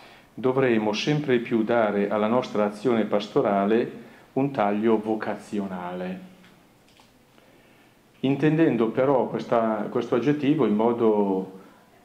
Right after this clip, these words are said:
molto profondo, molto, cioè non, eh, n-, non troppo superficiale, no? Quando noi sentiamo la parola vocazione,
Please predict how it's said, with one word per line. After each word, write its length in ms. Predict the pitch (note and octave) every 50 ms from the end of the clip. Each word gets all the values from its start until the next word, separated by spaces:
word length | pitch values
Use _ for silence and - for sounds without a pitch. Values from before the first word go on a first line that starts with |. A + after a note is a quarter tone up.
| -
molto 380 | - - G2+ B2 C#3+ C#3+ C3+ A2+
profondo, 760 | G#2+ G#2+ G#2 G#2 - A2 G#2+ G#2+ G#2 G2 G2 F#2 F#2 F2+ F2+ F#2 F#2 - - - - - -
molto, 600 | A2+ A2+ A2 A2 - G#2+ G#2 G2+ G2 G2 G2 G2 G2 - - - - - - - - - - - - - -
cioè 180 | - - B2 A#2
non, 340 | B2 C#3 C#3 C3 B2+ B2+ B2 A#2 A2+ A2+ A2 G#2 G#2 G#2+ - - - - - - - - - - - - - - - - - _ _ _
eh, 80 | - - - - - F2+ F2 - - - - - - - - -
n-, 440 | - G#2 G#2+ A2 A2+ G#2+ A2+ A#2 A2+ A#2
non 260 | A#2+ C#3+ D3+ C#3+ -
troppo 320 | - B2+ B2 A#2 - B2
superficiale, 1120 | A#2 A#2 A#2+ A2+ - A2+ - - - - G#2 - - - C3 A2 - F#2 F2 F2 F2 F2 F2+ F2+
no? 220 | F#2 G#2+ A#2+ C3 -
Quando 300 | - - B2 A#2 A#2 A#2
noi 140 | A#2 A#2 A#2
sentiamo 480 | A#2 A#2 A#2 A2 G#2 A#2+ A#2+ A#2 A#2 A2
la 80 | A2
parola 360 | G#2+ G#2+ A2+ A2+ A#2 A2+ G#2 G2
vocazione, 1500 | F#2 G2 G2+ A#2 B2 A#2+ A#2 - B2+ A#2 A#2 - - - B2+ A#2+ A#2 G#2+ G2+ F#2+ F#2+ G2+ G#2+ A#2+ B2 - - - -